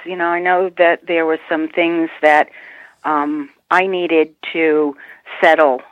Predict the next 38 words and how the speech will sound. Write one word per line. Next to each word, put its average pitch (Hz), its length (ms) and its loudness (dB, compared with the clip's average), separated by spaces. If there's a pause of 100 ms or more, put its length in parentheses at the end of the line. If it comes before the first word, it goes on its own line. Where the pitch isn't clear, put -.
(120)
with 156 240 -6
the 135 80 -14
person 147 560 -2
that 139 160 0
had 156 200 -2
crossed 143 420 -2
over 139 300 2
in 147 180 0
my 185 200 4
life, 143 400 2 (720)
and 143 540 0 (100)
it 156 180 -2
was, 143 200 -4 (220)
it 156 140 -2
was 139 160 -4 (100)
very, 147 540 0 (200)
um, 123 340 -10 (100)
healing 131 600 0 (500)
to 135 80 -12
be 143 160 0
able 135 260 0
to - 140 -10
do 139 240 -2
that. 117 380 2 (280)
Uh, 131 160 -8 (100)
you 151 120 -6
know, 139 100 2
there 135 140 -2
were 147 100 0
things 143 360 -2 (100)
that 127 200 2
were 139 140 -4
discussed - 720 -4 (1040)
when 156 240 2
I 143 140 4
was 139 180 0 (100)
developing, 135 680 0 (540)
um, 127 380 -4